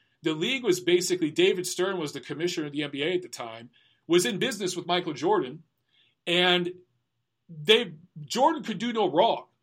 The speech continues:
David Stern changed the rules of the N B A and went after the Detroit Pistons on behalf of Michael Jordan.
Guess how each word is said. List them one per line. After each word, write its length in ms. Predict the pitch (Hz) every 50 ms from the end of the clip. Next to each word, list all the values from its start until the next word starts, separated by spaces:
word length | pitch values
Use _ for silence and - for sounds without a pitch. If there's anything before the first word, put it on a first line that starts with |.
| _ _ _ _
David 360 | - - 214 254 277 294 240 175
Stern 340 | - - 254 254 240 190
changed 480 | 175 - - 202 214 226 233 226 180 -
the 60 | 180
rules 560 | 165 151 147 180 220 240 262 269 269 233 175
of 180 | - 208 202 190
the 180 | 190 190 190 185
N 160 | 185 196 190
B 220 | 180 175 165 175 190
A 280 | 180 175 160 156 151
and 120 | 156 156 160
went 200 | 185 185 180 180 - -
after 480 | 185 202 214 226 220 - 233 220 208
the 120 | 180 175 180
Detroit 500 | 180 180 - - 202 202 202 180 180 -
Pistons 640 | - 202 196 - - 165 139 127 123 123 120 - - _ _ _ _ -
on 180 | 214 220 214
behalf 420 | 208 247 202 208 208 190 190 190 190
of 120 | 160 147
Michael 300 | 165 160 165 165 - 151
Jordan. 400 | 123 147 170 180 165 131 110